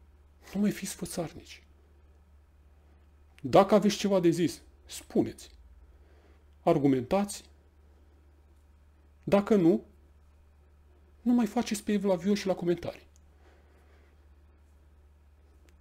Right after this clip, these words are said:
E foarte ușor să faci pe evlaviosul și sfântul la comentarii.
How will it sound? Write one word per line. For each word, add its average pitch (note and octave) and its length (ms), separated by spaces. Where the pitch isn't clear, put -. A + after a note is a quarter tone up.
E A3+ 80
foarte C4 360
ușor A3 260
să - 120
faci F#3 200
pe - 80
evlaviosul D3+ 520
și - 100
sfântul C3+ 320
la A2+ 60
comentarii. - 480